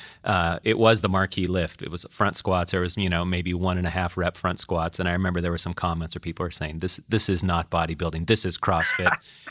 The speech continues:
Speaker 1: You guys are training like phony athletes doing all these front squats instead of back squats now." But I, I like, uh, I hear an increasing number of people saying that these days. You know,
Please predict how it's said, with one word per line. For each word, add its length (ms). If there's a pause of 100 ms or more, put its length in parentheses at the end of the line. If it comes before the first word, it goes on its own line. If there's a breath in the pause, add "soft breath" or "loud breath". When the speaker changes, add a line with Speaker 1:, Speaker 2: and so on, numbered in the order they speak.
Speaker 1:
You 100
guys 220
are 40
training 300
like 160
phony 380
athletes 380
doing 180
all 80
these 120
front 240
squats 300
instead 220
of 80
back 220
squats 380
now." 280 (360 loud breath)
But 160
I, 100
I 240
like, 300
uh, 200
I 100
hear 180
an 160
increasing 380
number 160
of 60
people 240
saying 240
that 180
these 160
days. 240
You 140
know, 100